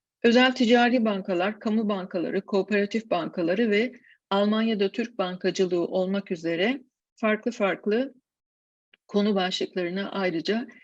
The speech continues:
sizlere ayrı bir, e, oturumda iletiyor olacağız bu konularda da bilgilenmek için. E, bir, e, bu konularla ilgili sorusu olan, bir aktarmak isteyen, bir,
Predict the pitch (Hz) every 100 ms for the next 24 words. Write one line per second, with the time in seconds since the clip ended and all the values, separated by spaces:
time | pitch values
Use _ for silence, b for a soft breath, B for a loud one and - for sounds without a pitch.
0 | B - 202 190 180 165 196 254 254 B
1 | _ _ 196 190 185 180 175 - - 170
2 | 165 160 - 196 190 175 170 175 220 254
3 | - 180 175 - 190 214 285 - _ 202
4 | 190 175 190 247 226 196 196 165 156 156
5 | 160 185 240 214 180 170 165 160 185 247
6 | 247 190 - - - - _ b b b
7 | b b b b _ _ 214 214 214 208
8 | - 226 262 302 - - 208 220 220 233
9 | 254 - 262 247 247 240 226 233 208 220
10 | 220 220 214 220 214 214 220 196 185 185
11 | 190 190 196 190 190 - 190 - 196 185
12 | 185 - 196 - 175 170 175 175 170 175
13 | 165